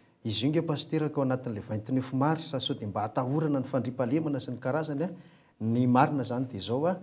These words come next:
le hetsika kosa na le fotoam-pivavahana dia izao,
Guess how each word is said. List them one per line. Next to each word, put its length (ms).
le 320
hetsika 400
kosa 480
na 140
le 80
fotoam-pivavahana 840
dia 140
izao, 280